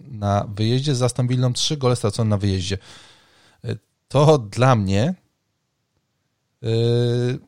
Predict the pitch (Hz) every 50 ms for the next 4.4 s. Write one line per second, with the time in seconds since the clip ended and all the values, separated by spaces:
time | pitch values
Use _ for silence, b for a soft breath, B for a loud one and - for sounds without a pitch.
0 | _ _ 156 143 147 143 147 151 151 147 147 - 160 165 151 147 151 147 147 147
1 | 147 - 165 139 - - - 160 151 143 127 135 147 143 - 175 165 - 160 139
2 | 131 - 143 139 139 135 127 - - - - - 127 123 117 123 120 127 127 120
3 | 117 113 127 123 117 110 110 113 110 113 101 98 95 104 107 113 - - - 95
4 | 87 87 87 95 95 98 101